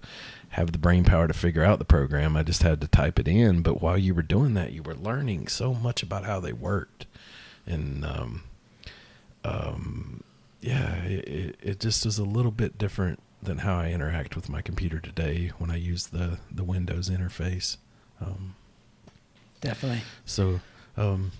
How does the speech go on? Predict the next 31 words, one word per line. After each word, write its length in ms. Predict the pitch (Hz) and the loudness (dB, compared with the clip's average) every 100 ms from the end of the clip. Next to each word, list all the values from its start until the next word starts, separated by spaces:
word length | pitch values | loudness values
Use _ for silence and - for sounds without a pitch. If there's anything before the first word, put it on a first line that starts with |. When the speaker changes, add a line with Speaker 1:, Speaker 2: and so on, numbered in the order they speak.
| - | -8
Speaker 1:
yeah, 520 | 147 147 117 110 117 - | -2 0 0 -2 -4 -2
I, 60 | |
I 20 | 110 | 0
know 160 | 113 | 0
I'm 120 | 107 | 0
kinda 240 | 101 107 95 | 0 0 0
jumping 340 | 92 92 92 | -2 -2 -2
around 300 | 92 95 95 | 0 0 0
here. 180 | 82 98 | 0 0
I 40 | 98 | 0
wanna 220 | 95 101 | 0 0
make 180 | 95 - | -2 -2
sure 160 | - | -2
we're 140 | 90 87 | -4 -4
kinda 280 | - 90 90 | -4 -2 0
getting 380 | 90 - 64 | -2 -2 -4
the, 200 | 85 90 - - - - - - | -2 -4 -6 -14 -20 -20 -20 -10
the, 80 | - 78 | -10 -6
the 60 | 92 | -6
basics, 720 | 90 - 101 98 - 82 - | 6 8 8 4 0 -2 -2
uh, 160 | 76 - | -2 -4
and, 160 | - 80 | -6 -6
and 240 | 67 90 | -4 -4
definitely 380 | - 90 - 92 | -4 -4 0 2
wanna 180 | 90 90 | 2 2
deliver 440 | 85 87 92 90 82 | 0 2 2 2 0
the, 300 | 87 82 - - - | 0 0 -4 -10 -6
the 140 | 73 | -4
who, 180 | - 98 | 0 0
what, 280 | 87 90 - - _ - - - | 2 -2 -2 -12 _ -20 -14 -8
and 260 | 85 87 | -6 -6